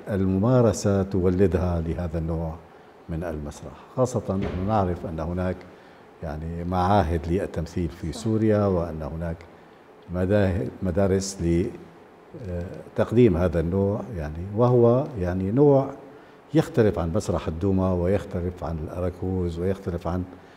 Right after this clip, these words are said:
Speaker 1: أشياء كثيرة. لذلك عملنا على أن نبرز في هذا الملف القيمة السورية التي أضافت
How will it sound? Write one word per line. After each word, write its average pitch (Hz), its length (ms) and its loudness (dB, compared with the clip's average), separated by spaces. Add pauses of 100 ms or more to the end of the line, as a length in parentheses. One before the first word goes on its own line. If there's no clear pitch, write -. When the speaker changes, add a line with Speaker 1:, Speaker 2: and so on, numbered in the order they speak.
(160)
Speaker 1:
أشياء 107 420 4
كثيرة. 82 320 -6 (120)
لذلك 135 500 4 (480)
عملنا 123 640 2
على 92 440 0
أن 95 140 -2
نبرز 120 560 4 (960)
في 104 160 4
هذا 101 440 4
الملف 90 420 0 (2250)
القيمة 104 500 2
السورية 107 720 2
التي 87 340 -2
أضافت 98 540 2